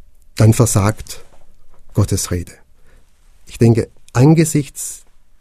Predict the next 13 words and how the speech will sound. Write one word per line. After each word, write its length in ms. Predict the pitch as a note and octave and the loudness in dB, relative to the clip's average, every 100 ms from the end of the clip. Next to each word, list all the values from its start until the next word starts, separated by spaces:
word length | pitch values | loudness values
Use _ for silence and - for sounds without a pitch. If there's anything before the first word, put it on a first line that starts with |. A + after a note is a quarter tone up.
| _ | _
der 100 | A2+ | -4
Bilder 480 | G#2+ - D3+ E3 D#3 | -2 2 4 4 2
von 180 | C3+ C3+ | 2 0
Auschwitz, 600 | A2 A2+ - F2+ F2+ - | 0 -2 -2 -8 -10 -8
die 120 | - | -6
sich 220 | A2 A2 A2+ | -6 -4 -2
mir 200 | A2+ - | -2 -4
eingebrannt 720 | - G#2+ B2 B2+ - F#2+ F#2 F2 | -4 0 2 0 -2 -6 -6 -6
haben, 340 | F2+ - - - _ _ - - | -10 -12 -18 -20 _ _ -20 -16
wird 520 | - G#2+ C#3 - - - | -4 0 0 -2 -20 -20
herkömmliche 680 | - A2 C3+ C3+ B2 A#2 A2+ | 0 2 4 2 0 0 -2
Gottesrede, 720 | A2+ G#2+ A2 - F2+ - - - - - - - - | -4 -2 -2 -6 -10 -12 -16 -20 -20 -20 -20 -20 0
Gottesrede, 760 | A2+ D3 C3+ - A2+ A2+ G#2 | 2 2 0 0 -2 0 -4